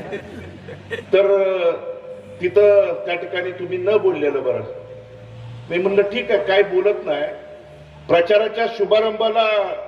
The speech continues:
रांजणी कोणत्या गटात येते हो? काशेगावात येते. आपले चेअरमन साहेब तिथं नारळ फोडायला होते म्हणलं. नाही, त्यावेळी माहित नव्हतं त्यांना कोण उभा राहणार. बरं, ठीक आहे म्हणलं,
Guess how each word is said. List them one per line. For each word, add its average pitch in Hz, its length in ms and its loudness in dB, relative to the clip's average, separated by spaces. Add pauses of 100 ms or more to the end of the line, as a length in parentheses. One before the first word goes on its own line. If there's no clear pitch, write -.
(140)
रांजणी 170 540 -2
कोणत्या 220 500 2 (300)
गटात 202 320 4
येते 196 240 -2
हो? 214 160 4 (1400)
काशेगावात 175 600 2
येते. 117 320 -8 (460)
आपले 208 220 4
चेअरमन 208 400 0
साहेब 233 300 -4
तिथं 214 220 -2
नारळ 208 240 4
फोडायला 202 360 4
होते 160 260 -4
म्हणलं. 113 220 -10 (1200)
नाही, 190 200 2
त्यावेळी 190 340 0
माहित 147 340 -6
नव्हतं 139 260 -2
त्यांना 123 200 -4
कोण 113 300 -6
उभा 98 180 -2
राहणार. 92 280 -6 (1600)
बरं, 214 140 4
ठीक 220 280 -4
आहे 233 120 4
म्हणलं, 175 360 -4